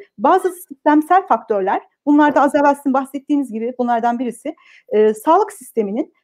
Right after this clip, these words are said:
e, hastane, e, açısından, sayısı açısından ve yoğun bakım sayısı açısından gerçekten, e, sağlam olması ve, e, gelişmiş bir sağlık sisteminin olması ki bu noktada da, e, rakamlar konusunda ben bir birlik olmadığını söylemek zorundayım. Özellikle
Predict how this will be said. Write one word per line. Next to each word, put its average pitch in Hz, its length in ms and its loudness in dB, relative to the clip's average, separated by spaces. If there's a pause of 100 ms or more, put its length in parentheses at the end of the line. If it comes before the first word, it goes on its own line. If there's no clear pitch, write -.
(120)
e, 220 80 -4
hastane, 349 840 2
e, 214 40 -6
açısından, 208 640 -6
sayısı 240 380 -2
açısından 214 400 -6
ve 208 60 -2
yoğun 311 240 -2
bakım 269 220 -4
sayısı 277 280 -4
açısından 277 480 -4
gerçekten, - 460 -2 (440)
e, 277 200 2
sağlam 403 420 0
olması 220 540 0
ve, 359 40 0
e, 330 240 0
gelişmiş 339 480 -2
bir 269 60 2
sağlık 202 300 -2
sisteminin 190 400 -10
olması 196 440 -8 (260)
ki 285 200 0
bu 349 80 0
noktada 311 640 0
da, 302 380 4
e, 226 160 2
rakamlar 285 420 2
konusunda 269 480 0
ben 269 260 0 (120)
bir 254 140 0
birlik 269 220 -2
olmadığını 254 400 4
söylemek 254 380 0
zorundayım. 196 420 -4
Özellikle 247 580 -2